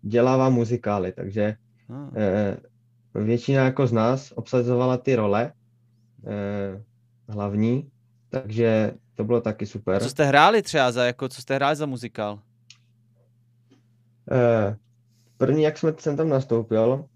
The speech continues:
Speaker 1: eh, tak se hrála Královna Ester.
Speaker 2: Hmm.
Speaker 1: Eh, potom
Speaker 2: A co jsi, co, co jsi tam
Speaker 1: prapodivný-,
Speaker 2: hrál? Co jsi tam
Speaker 1: no.
Speaker 2: hrál?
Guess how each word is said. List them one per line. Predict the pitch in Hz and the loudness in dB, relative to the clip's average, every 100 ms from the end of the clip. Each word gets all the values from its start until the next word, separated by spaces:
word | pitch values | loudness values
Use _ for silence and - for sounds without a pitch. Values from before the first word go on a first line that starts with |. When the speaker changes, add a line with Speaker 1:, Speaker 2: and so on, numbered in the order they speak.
| _ _ _ 110 | _ _ _ -6
Speaker 1:
eh, | 107 110 107 107 107 104 107 120 - | -4 -2 -4 -4 -4 -6 -10 -14 -6
tak | 127 - - - | -6 -6 -20 -14
se | - 127 | 0 2
hrála | 131 131 135 | 4 2 2
Královna | 135 127 139 139 131 | 2 2 4 2 0
Ester. | 101 - 107 123 170 _ _ _ - | -2 -4 -2 -2 -4 _ _ _ -18
Speaker 2:
Hmm. | 104 117 127 113 107 101 101 _ _ _ - | -16 -14 -14 -14 -16 -20 -20 _ _ _ -6
Speaker 1:
Eh, | 117 113 104 98 - _ _ _ _ _ _ _ - | -2 -2 -2 -6 -12 _ _ _ _ _ _ _ 0
potom | 131 131 135 123 113 101 - | 0 2 2 2 2 -2 -8
Speaker 2:
A | 123 | -2
co | 123 | 0
jsi, | 135 | 2
co, | 165 139 | 0 0
co | 143 | 0
jsi | |
tam | 160 190 | 0 2
Speaker 1:
prapodivný-, | |
Speaker 2:
hrál? | 170 127 117 | 4 4 0
Co | 127 | -6
jsi | |
tam | 123 | -4
Speaker 1:
no. | 110 | -4
Speaker 2:
hrál? | 117 104 | -4 -8